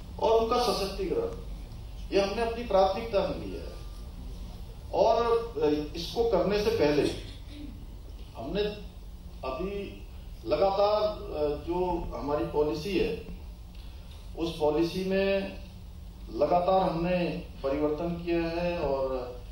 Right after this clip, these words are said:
तीस तक, लगभग हम तीस तक पहुंच गए होंगे संधू साहब, जो हम, अ, नई पॉलिसी जो बना रहे हैं लगभग तीस के लगभग अभी हमने नई policy भी जो है इसमें कहीं ना कहीं प्रख्यापित की है।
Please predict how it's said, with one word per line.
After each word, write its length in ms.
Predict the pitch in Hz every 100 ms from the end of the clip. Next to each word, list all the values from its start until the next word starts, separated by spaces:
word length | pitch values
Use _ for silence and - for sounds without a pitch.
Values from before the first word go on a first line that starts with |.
| - - - - - -
तीस 360 | 214 240 -
तक, 180 | 208 202
लगभग 400 | 190 175 165 165
हम 340 | 147 - - -
तीस 240 | 170 175
तक 160 | - -
पहुंच 160 | 175 185
गए 120 | 190
होंगे 200 | 175 151
संधू 260 | 135 131
साहब, 280 | 131 - - - - - - - - - - - - -
जो 120 | 160
हम, 400 | 147 160 - -
अ, 100 | 135 135 131 127 - -
नई 160 | 170 165
पॉलिसी 340 | 147 147 165
जो 120 | 147
बना 220 | 131 113
रहे 140 | 113 -
हैं 180 | - - - - - - - - - - - - - - - 185
लगभग 420 | 180 220 226 220
तीस 280 | 233 247 233
के 60 |
लगभग 320 | 226 208 208
अभी 260 | 208 196 202
हमने 540 | 180 196 214 - 165
नई 160 | 196 208
policy 400 | 165 165 - 190
भी 80 | 190
जो 260 | 180 147
है 140 | 170 170
इसमें 200 | 165 - - - - - - -
कहीं 160 | 135
ना 80 | 160
कहीं 400 | 160 170 170 -
प्रख्यापित 600 | 135 131 147 - 165 - -
की 120 | 165
है। 280 | 160 160